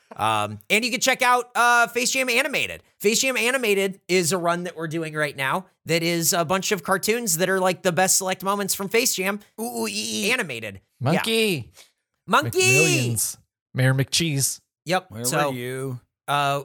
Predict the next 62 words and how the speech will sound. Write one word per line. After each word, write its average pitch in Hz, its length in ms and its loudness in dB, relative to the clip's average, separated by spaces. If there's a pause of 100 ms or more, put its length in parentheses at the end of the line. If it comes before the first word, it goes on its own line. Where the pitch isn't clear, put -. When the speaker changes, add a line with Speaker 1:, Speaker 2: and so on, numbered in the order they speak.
Speaker 1:
there 180 340 2
are 185 280 4
all 214 220 4
of 196 60 0
your 202 80 0
favorite 175 300 0
moments. 156 300 -2
You 156 40 -6
can 151 60 -6
go 165 60 0
back 165 160 0
and 151 80 -8
listen 147 220 -4
to 147 60 -4
those 135 160 0
episodes, 135 460 -2
but 101 160 -10
then, 131 220 -2
uh, 131 220 0
let 131 240 -2
us 151 200 0
know, 139 440 -2 (240)
uh, 120 300 -8
which 135 380 -6
ones 139 300 -6
you 139 60 -6
want 147 180 -4
animated. 95 500 -10 (100)
'Cause 92 240 -10
if 98 120 -10
Speaker 2:
Let 202 80 -10
me 262 80 -4
Speaker 1:
these 269 80 2
are 269 40 2
Speaker 2:
ask 247 120 0
you 196 80 2
Speaker 1:
good, 170 100 4
then - 140 2
Speaker 2:
this. 127 80 -2
Speaker 1:
maybe 139 140 0
we'll 151 100 0
do 151 120 -2
more. 196 260 -2 (340)
Speaker 2:
Um, 139 480 -4
going 233 240 -2
back 170 240 0
real 147 160 -4
quick 127 280 -8
to 120 100 -8
Selena 127 560 -4
and 139 280 -4
Chef. - 540 -8 (140)
Speaker 1:
Yeah. 151 280 -2 (500)
Speaker 2:
Do 147 100 -6
they, 196 560 0 (840)
do 147 120 -4
they 156 160 0
ever 190 240 2
do 147 340 -6
anything 156 300 -6
with 127 160 -6
bugs? 120 600 -6